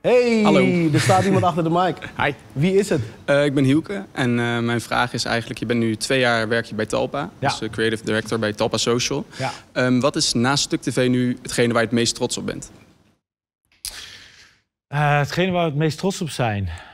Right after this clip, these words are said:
Speaker 3: Ehm, binnen Talpa Social.
Speaker 2: Ja.
Speaker 3: Nou, ik vind toch wel dat we, dat we steeds meer, eh, eh, merken weten te lanceren. Kijk, zo'n New Wave is natuurlijk best wel, eh, heel snel gelanceerd. En,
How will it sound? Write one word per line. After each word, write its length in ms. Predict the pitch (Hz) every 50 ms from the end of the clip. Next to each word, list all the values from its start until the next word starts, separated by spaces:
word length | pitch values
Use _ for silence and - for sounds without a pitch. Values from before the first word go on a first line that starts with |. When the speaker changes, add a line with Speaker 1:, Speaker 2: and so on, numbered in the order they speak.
| - - -
Speaker 3:
Ehm, 1040 | 123 139 139 135 135 131 135 135 135 135 131 131 135 135 131 135 135 135 135 135 120
binnen 220 | 123 151 160 160
Talpa 220 | - 175 170 170 -
Social. 500 | - 175 170 147 - 147 131 110 101 92 87 - - _ _ _ _ _ _ _ _ _ -
Speaker 2:
Ja. 140 | 127 - - - - - - - - - _ _ _ - - - _ _
Speaker 3:
Nou, 160 | - 175 170 160
ik 60 | -
vind 200 | - 180 156 -
toch 140 | 202 185 -
wel 100 | 196 165
dat 180 | 160 147 123
we, 140 | 151 160 151
dat 160 | 139 151 -
we 80 | 143 135
steeds 300 | - - 170 165 - -
meer, 340 | 156 151 151 147 139 131 131
eh, 380 | 139 135 135 131 135 - 131
eh, 60 | 127
merken 480 | 123 127 139 147 156 151 - 151 143 127
weten 380 | 123 127 117 - 127 123 117 98
te 120 | - 123
lanceren. 440 | 120 113 107 - - 120 120 131 131
Kijk, 240 | - 139 123 - -
zo'n 140 | 131 127
New 180 | 123 135 135 123
Wave 220 | 127 139 151 139
is 80 | 127 120
natuurlijk 340 | 131 110 117 127 120 120 104
best 180 | 123 135 127
wel, 320 | - 147 135 123 117 107 110
eh, 280 | 113 117 113 113 113 101
heel 360 | 113 117 113 107 127 151 143
snel 300 | - - - 139 135 117
gelanceerd. 640 | 101 117 120 113 101 - 139 135 123 110 92 - _
En, 340 | - 120 117 113 110 101